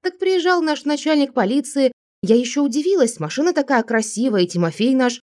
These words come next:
Мне-то из окна весь двор видно, а она как раз у подъезда стояла. Коля мой сказал, что это Панкратова машина, по номерам узнал.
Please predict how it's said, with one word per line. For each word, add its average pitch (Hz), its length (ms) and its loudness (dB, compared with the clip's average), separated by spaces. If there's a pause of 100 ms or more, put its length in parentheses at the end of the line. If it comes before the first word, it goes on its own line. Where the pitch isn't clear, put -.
(220)
Мне-то 254 320 4
из 247 160 0
окна 254 300 0
весь 226 160 0
двор 240 300 0
видно, 180 400 0
а - 20 2
она 254 160 2
как 247 160 -6
раз 269 180 -2
у 196 40 -10
подъезда 196 420 0
стояла. 202 600 -2 (340)
Коля 330 280 2
мой 220 140 2
сказал, 247 380 0
что 262 160 0
это 240 120 -2
Панкратова 226 540 0
машина, 185 480 -2
по 185 80 -4
номерам 240 420 0
узнал. 165 380 -2